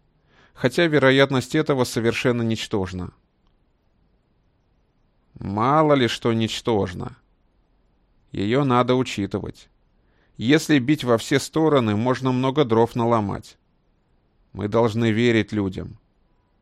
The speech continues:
А вот со Степашкиным всё ясно. Подготовь указ. В отставку. На его место Борецкого. Он единственный, кому я могу доверить Ф С Б.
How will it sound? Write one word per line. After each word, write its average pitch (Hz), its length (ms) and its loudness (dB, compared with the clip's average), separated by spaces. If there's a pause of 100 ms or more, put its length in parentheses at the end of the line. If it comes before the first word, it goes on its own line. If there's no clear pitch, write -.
(380)
А - 180 -8
вот 101 180 -4
со 107 120 -2
Степашкиным 107 840 0
всё - 240 -6
ясно. 98 560 -6 (920)
Подготовь 120 540 2
указ. 113 500 -2 (720)
В 92 80 -2
отставку. - 720 0 (600)
На 107 120 -4
его 135 240 4
место 147 340 0
Борецкого. 113 800 -2 (1500)
Он 120 180 -2
единственный, 123 960 -2
кому 110 360 -4
я 127 240 0
могу 117 320 -2
доверить 107 480 0
Ф - 160 -6
С 107 240 0
Б. 95 280 -4